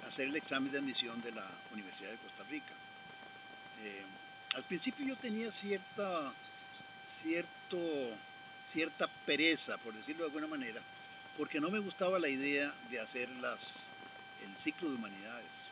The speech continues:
que dichosamente lo hice, de lo cual no me arrepiento, porque el ciclo de humanidades, que desgraciadamente ya no existe, creo, en las universidades privadas no lo existe, ese curso o ese ciclo de humanidades es importantísimo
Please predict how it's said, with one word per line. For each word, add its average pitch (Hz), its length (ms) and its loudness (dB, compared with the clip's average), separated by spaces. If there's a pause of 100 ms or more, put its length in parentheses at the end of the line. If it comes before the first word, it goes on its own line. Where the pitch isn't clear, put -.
(840)
que 110 200 0 (180)
dichosamente 131 720 2
lo 175 140 2
hice, 151 340 6 (300)
de 113 100 -2
lo 107 100 -4
cual 113 220 0
no 127 80 4
me 147 120 4
arrepiento, 165 580 2 (640)
porque 202 280 4
el 214 60 0
ciclo 208 340 0
de 196 80 6
humanidades, 170 760 2
que 131 80 -8
desgraciadamente 180 960 -4
ya 123 100 -2
no 160 80 -4
existe, 135 520 -4
creo, 120 220 2 (880)
en 110 80 -8
las 95 160 -6
universidades 120 480 -2
privadas 156 360 2
no 120 100 -2
lo 104 80 -8
existe, 147 320 -6 (640)
ese 190 220 2
curso 185 600 0 (380)
o 143 60 2
ese 170 180 0
ciclo 123 440 -4
de 113 100 -6
humanidades 135 640 -4 (460)
es 170 220 4
importantísimo 180 960 -2